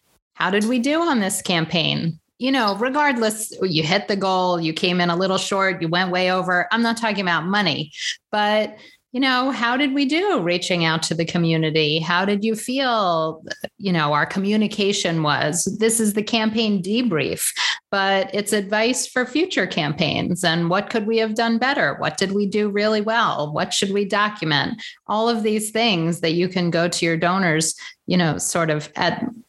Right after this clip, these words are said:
you know, let's look at the other end of the campaign when you're exhausted and finished. But it's important to make sure that you want to keep your donors engaged,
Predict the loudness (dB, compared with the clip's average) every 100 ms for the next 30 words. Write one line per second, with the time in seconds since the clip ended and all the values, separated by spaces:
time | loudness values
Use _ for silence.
0 | -10 -6 0 2 2 0 -2 -2 -2 0
1 | 0 -2 -2 0 2 2 2 0 -2 -2
2 | -4 0 0 2 2 2 2 2 2 2
3 | 2 0 0 0 0 -2 0 0 0 0
4 | 2 0 -2 -6 -4 0 0 0 -6 -20
5 | _ -10 -6 0 0 0 -2 -2 -2 -2
6 | 0 2 2 0 -2 0 0 0 0 -2
7 | 0 0 2 0 0 -2 -2 -2 -2 -2
8 | -2 0 0 -2 -12 -12 -4 0 0 0
9 | -2 -2 0 2 2 2 0 -2 -4 -4